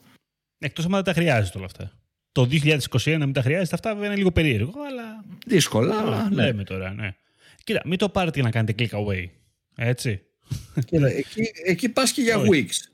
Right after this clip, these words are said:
Speaker 2: ρε παιδί
Speaker 1: Ναι,
Speaker 2: μου,
Speaker 1: εκεί, ο-, εκεί πας και για Facebook, θα σου λέγα.
Speaker 2: <laughs> Ναι.
Speaker 1: Δεν χρειάζεται. Ωραία. Αυτά, λοιπόν, αγαπητοί.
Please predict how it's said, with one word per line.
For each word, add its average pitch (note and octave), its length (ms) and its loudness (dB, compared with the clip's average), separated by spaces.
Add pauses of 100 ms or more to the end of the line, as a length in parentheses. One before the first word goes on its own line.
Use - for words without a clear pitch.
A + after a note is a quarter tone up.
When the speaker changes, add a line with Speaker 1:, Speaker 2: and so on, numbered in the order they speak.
Speaker 2:
ρε G2+ 120 0
παιδί F2+ 180 0
Speaker 1:
Ναι, A#2 80 2
Speaker 2:
μου, - 200 -4
Speaker 1:
εκεί, G3 300 -6
ο-, F3+ 440 -12
εκεί A#2+ 180 -10
πας D3 220 2
και C3+ 120 0
για D3 180 0
Facebook, A2 480 0
θα G#2+ 80 -6
σου G#2 120 -8
λέγα. G#2+ 220 -2 (220)
Speaker 2:
<laughs> C3 200 2
Ναι. A2 380 2 (120)
Speaker 1:
Δεν D3+ 100 -6
χρειάζεται. A2+ 640 -4 (1600)
Ωραία. A#2+ 420 -2 (960)
Αυτά, C3 340 -4
λοιπόν, C#3+ 540 -2
αγαπητοί. A2+ 680 -6